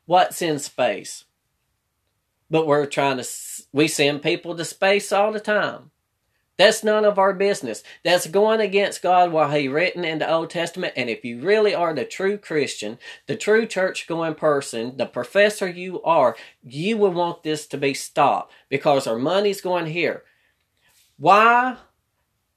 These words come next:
are not the aliens today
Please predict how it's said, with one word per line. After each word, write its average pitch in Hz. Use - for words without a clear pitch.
are 185
not 170
the 135
aliens 143
today 143